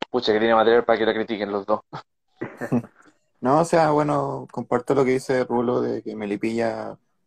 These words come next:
Speaker 2: es un equipo en proceso. Creo yo que tanto Melipilla como Ñublense se armaron especialmente para mantenerse en primera y ojalá pelear puestos de arriba. Eh, Melipilla encontró que se,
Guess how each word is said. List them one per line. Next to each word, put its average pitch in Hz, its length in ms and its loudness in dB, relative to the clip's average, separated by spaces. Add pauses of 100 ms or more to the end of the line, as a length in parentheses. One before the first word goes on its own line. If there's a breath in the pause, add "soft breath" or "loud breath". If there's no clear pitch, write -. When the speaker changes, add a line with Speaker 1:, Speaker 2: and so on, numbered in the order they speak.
(220)
Speaker 2:
es - 100 -2
un 135 120 4
equipo 151 420 4
en 147 100 0
proceso. 123 600 0
Creo 117 220 0
yo 120 180 -2
que 120 160 -4
tanto 120 260 -4
Melipilla 117 340 0
como 120 200 -4
Ñublense 113 840 -6 (540)
se - 160 -2
armaron 127 420 2
especialmente 131 720 -2
para 127 240 2
mantenerse 120 540 -2
en 127 60 -4
primera 107 500 -4 (840)
y 117 200 0
ojalá 135 520 4
pelear 147 320 2
puestos 151 380 0
de 151 60 0
arriba. 147 380 0 (100)
Eh, 101 880 -8
Melipilla 113 420 0
encontró 135 360 -2
que 139 100 2
se, 113 440 -2